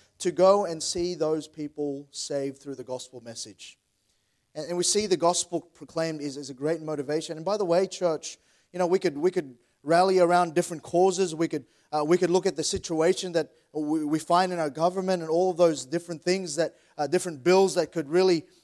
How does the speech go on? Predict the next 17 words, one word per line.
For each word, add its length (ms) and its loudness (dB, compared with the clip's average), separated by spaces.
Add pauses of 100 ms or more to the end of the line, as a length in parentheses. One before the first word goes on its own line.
(120)
uh, 160 -6
really, 440 2
uh, 180 0
alter 320 0
the 80 -4
course 540 2
and 140 -6
e-, 60 -8 (240)
even 200 0
alter 340 0
our 80 2
freedom 380 0
to 120 -10
be 120 0
able 200 2
to 120 -10
worship. 580 -2